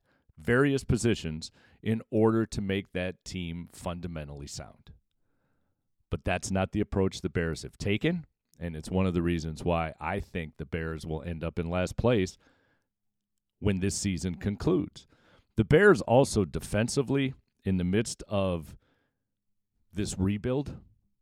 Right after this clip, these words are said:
have lost some real key elements. Right now, the, the Bears are wondering, what is Robert Quinn gonna do? Once Khalil Mack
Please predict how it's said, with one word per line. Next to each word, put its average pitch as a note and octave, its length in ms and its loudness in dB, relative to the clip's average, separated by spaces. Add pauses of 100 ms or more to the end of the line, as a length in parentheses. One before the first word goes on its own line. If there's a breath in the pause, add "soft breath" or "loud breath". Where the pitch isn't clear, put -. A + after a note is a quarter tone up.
(400)
have G2+ 200 -2
lost G#2+ 320 2
some C3 240 -4
real E2+ 300 0 (100)
key D#2 480 -10 (160)
elements. B2+ 560 0 (540)
Right G#2 220 6
now, G#2 560 4 (200)
the, E2+ 640 -4
the D#2+ 240 -10
Bears F#2 460 0
are F#2 120 0
wondering, F#2 500 2
what E2+ 200 4
is B2 140 0
Robert F#2+ 400 2
Quinn A#2+ 280 0
gonna C#2 220 -6
do? C2 240 -10 (540 soft breath)
Once D#3+ 200 6
Khalil D#3+ 400 4
Mack F2+ 480 -2